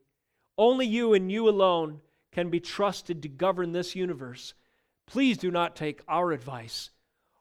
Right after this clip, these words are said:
Only encourage us, soften our hearts to be con-, uh, conformed to your will and your way. Lord, we could not repay you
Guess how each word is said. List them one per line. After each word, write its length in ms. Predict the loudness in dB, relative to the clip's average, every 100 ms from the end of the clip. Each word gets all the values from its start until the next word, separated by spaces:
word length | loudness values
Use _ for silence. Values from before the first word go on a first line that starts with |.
| 0
Only 520 | 2 4 4 2 -2
encourage 720 | -4 -4 -4 0 4 6 4 -2
us, 380 | -6 -10 -16 -20 _ _
soften 500 | -4 6 8 8 4
our 160 | 0
hearts 500 | 0 -4 -6 -12 -16 -16 _ _ -2
to 180 | 0 0 -2
be 500 | 0 2 2 -2 -8 _ _ _
con-, 340 | -6 -6 -6 -8
uh, 140 | -4 -4
conformed 840 | -2 -4 -2 2 4 4 -2 -8 -16 _ _
to 120 | -10
your 360 | -2 2 4 2
will 380 | 0 -4 -12 _ _ _
and 180 | -10 -8
your 240 | -6 -6 -6
way. 400 | -10 -12 -14 _ _ _ _ _ _ _
Lord, 380 | 0 4 4 2 -10 _ _ _ _ _ -12
we 140 | -10
could 220 | -6 -4
not 240 | 0 2 2
repay 380 | 0 -2 -4 -2
you 220 | -4